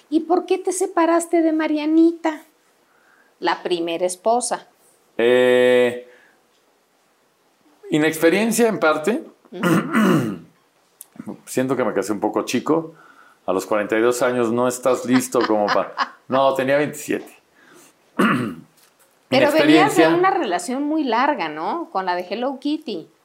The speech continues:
Speaker 2: Sí, exacto.
Speaker 1: Sí.
Speaker 2: Aquí la cosa es muy sencilla y la tengo que decir. Cuando yo me separo de Mariana es porque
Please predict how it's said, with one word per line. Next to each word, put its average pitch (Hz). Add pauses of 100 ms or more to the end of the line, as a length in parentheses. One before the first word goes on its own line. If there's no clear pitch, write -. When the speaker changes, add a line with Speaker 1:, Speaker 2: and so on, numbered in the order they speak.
(180)
Speaker 2:
Sí, -
exacto. 110 (120)
Speaker 1:
Sí. 180 (300)
Speaker 2:
Aquí 214 (200)
la 113
cosa 143
es 104
muy 113
sencilla 101
y 117
la -
tengo 104
que 85
decir. - (1120)
Cuando 123
yo 185
me 117
separo 131
de 117
Mariana 123
es 127
porque 101